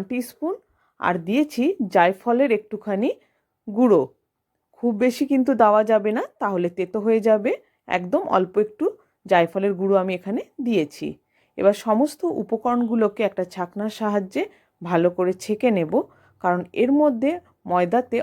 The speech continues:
অনেক লাম্পস থাকে, যেগুলো কিন্তু কেকের মধ্যে একদমই ভালো লাগবে না, তাই ছেঁকে নেওয়াটা অবশ্যই কিন্তু দরকার।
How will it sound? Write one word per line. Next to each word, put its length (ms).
অনেক 180
লাম্পস 340
থাকে, 300
যেগুলো 300
কিন্তু 300
কেকের 300
মধ্যে 300
একদমই 360
ভালো 260
লাগবে 300
না, 60
তাই 160
ছেঁকে 320
নেওয়াটা 340
অবশ্যই 420
কিন্তু 240
দরকার। 340